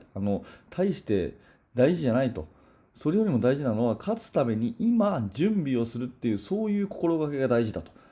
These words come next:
まあ、毎日の積み重ね、積み上げが大事だと、そういう意味ですよね。えー、勝つための準備が大切。えー、これ一つ目の私が好きな言葉です。で、二つ目。これはね、私もすごくよく使うんですが、えー、バスケットボールはミスのスポーツだと。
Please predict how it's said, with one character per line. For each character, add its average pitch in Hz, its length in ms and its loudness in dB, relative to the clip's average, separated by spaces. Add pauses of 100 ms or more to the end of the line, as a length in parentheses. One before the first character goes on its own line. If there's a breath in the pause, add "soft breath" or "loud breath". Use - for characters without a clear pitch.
(160 loud breath)
ま 143 80 2
あ、 113 40 4
毎 139 200 4
日 120 160 0
の 82 140 -6
積 - 160 -4
み 120 120 4
重 123 180 -2
ね、 123 120 2
積 113 160 -4
み 117 120 4
上 123 100 4
げ 127 100 2
が 135 100 2
大 127 160 4
事 151 80 -6
だ 113 80 0
と、 65 120 -10
そ - 180 -2
う 117 40 4
い 120 60 2
う - 20 2
意 117 40 0
味 92 80 -4
で 80 60 -10
す 82 80 -14
よ 85 80 -8
ね。 131 180 0 (260 loud breath)
え 117 120 4
ー、 113 60 -2
勝 135 200 -6
つ - 40 -14
た 113 120 0
め 113 80 2
の 123 140 2
準 123 200 0
備 117 160 0
が 151 80 2
大 95 220 -2
切。 85 340 -8
え 107 80 -2
ー、 107 60 -4
こ 139 120 -4
れ 156 80 2
一 151 220 -4
つ 151 100 -8
目 170 120 -4
の 131 100 0
私 90 280 -4
が 90 120 -6
好 - 80 -12
き 120 100 -8
な 131 80 0
言 92 260 -6
葉 80 120 -4
で 90 80 -4
す。 - 500 -14
で、 123 80 0
二 185 160 0
つ 196 80 0
目。 185 220 2
こ 160 160 -2
れ 190 100 4
は 190 140 2
ね、 156 100 2
私 117 320 0
も 120 160 0
す - 220 -6
ご 170 140 2
く 123 100 -2
よ 123 80 2
く 120 120 -8
使 - 220 -4
う 117 60 2
ん 110 100 0
で 82 80 -6
す - 140 -10
が、 95 240 -2 (580 loud breath)
え 123 160 6
ー、 110 40 2
バ 131 160 4
ス 135 100 -4
ケ 185 100 4
ッ - 40 2
ト 180 200 0
ボ 175 160 4
ー 156 40 2
ル 143 60 6
は 107 60 6
ミ 143 160 4
ス 185 140 -2
の 113 100 2
ス - 120 -8
ポ 104 140 -4
ー 92 40 -2
ツ - 80 -12
だ 90 80 -6
と。 - 160 -12